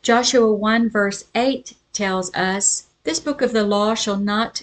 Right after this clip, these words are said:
depart out of my mouth, but thou shalt meditate therein day and night, that thou mayest observe to do according to all that is written therein. For then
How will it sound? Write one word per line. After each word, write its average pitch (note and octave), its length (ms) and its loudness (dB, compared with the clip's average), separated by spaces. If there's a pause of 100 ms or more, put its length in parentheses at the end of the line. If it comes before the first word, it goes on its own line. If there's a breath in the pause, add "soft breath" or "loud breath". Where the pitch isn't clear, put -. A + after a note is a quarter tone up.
depart G#3 540 -2
out G3+ 220 2
of A3 100 -2
my G3+ 200 -2
mouth, F#3 500 -4
but F#3 160 -4
thou G3 180 0
shalt G3 560 -4
meditate G#3+ 720 -2
therein G3+ 840 -2
day G3 280 -2
and G#3 220 -2
night, F3 420 -6
that G#3+ 220 -2
thou G3+ 160 2
mayest A3 420 2
observe G#3+ 520 0
to G3+ 120 -4
do G#3 240 0
according G#3 540 -2
to - 180 -8
all A3 260 0
that A#3 140 0
is G#3+ 180 -2
written G3 300 -4
therein. F#3 560 -6 (140)
For G#3 160 0
then A#3 580 2